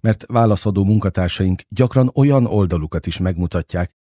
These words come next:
amely korábban a kollégák számára is ismeretlen volt.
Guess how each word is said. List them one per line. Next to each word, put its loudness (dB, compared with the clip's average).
amely 4
korábban 0
a -4
kollégák -2
számára -10
is -12
ismeretlen -12
volt. -16